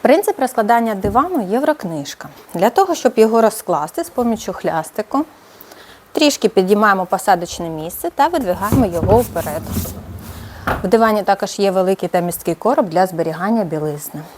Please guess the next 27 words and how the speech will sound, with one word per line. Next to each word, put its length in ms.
І 120
штовхаємо 580
задню 340
стінку. 580
При 180
розкладанні 520
дивану 420
від 160
основної 400
стіни 300
квартири 420
залишається 560
невеличка 580
захисна 520
планка. 520
Спальне 440
місце 340
отримуємо 580
один 340
метр 280
шістдесят 760
сантиметрів 640
на 300
два 220
метри. 380
Наповнення 540
дивану: 420